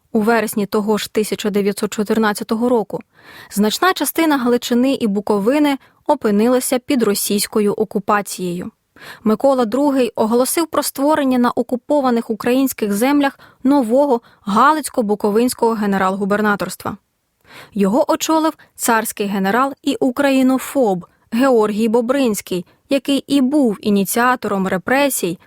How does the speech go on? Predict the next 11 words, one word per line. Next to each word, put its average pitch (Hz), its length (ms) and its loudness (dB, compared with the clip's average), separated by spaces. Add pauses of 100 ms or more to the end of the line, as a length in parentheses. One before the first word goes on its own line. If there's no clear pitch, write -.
(160)
на 285 160 0
захоплених 190 680 -2
землях. 180 460 -4 (1200)
Імперська 311 540 0
окупаційна 269 760 0
влада 233 640 0
виселяла 277 560 0
до 247 120 0
Сибіру 240 560 0
та 214 140 -2
Середньої 233 580 0